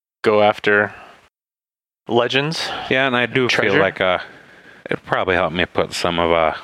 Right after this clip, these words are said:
Speaker 2: my bad feelings to rest from my childhood.
Speaker 1: Well, I'm all for that, since I feel like most of those bad feelings could basically be directed at me. But, um, should we bring, uh, Kolvik into this?
Speaker 2: Yeah, absolutely. He's handy in a fight.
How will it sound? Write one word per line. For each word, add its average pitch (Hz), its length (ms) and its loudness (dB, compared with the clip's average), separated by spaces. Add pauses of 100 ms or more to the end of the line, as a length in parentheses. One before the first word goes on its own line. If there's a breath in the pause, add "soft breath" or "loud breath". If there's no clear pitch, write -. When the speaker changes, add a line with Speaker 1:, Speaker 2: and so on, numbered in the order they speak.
(120)
Speaker 2:
my 90 100 -2
bad 80 360 -2
feelings 85 420 -2
to 87 120 0
rest 85 360 0
from 85 220 -6
my 85 80 0
childhood. 87 500 0 (720)
Speaker 1:
Well, 107 140 4
I'm 113 140 2
all 143 100 2
for 123 220 -2
that, 110 340 4
since - 240 -6
I 101 80 0
feel 104 320 2
like 104 240 2
most 104 240 -2
of 113 80 2
those 104 160 2
bad 101 260 0
feelings 107 540 -2 (640 loud breath)
could 113 160 -6
basically 107 480 0
be 104 140 0
directed 101 440 2
at 98 120 2
me. 101 300 -2 (120)
But, 101 320 -6
um, 101 300 -2 (480)
should - 120 0
we 101 120 2
bring, 104 280 0
uh, 101 380 2 (300)
Kolvik 117 340 0
into 139 160 -2
this? 170 380 -2 (560)
Speaker 2:
Yeah, 110 200 2 (560 loud breath)
absolutely. 101 540 0
He's 104 220 -4
handy 85 240 0
in 85 100 0
a 82 60 -4
fight. 90 260 -2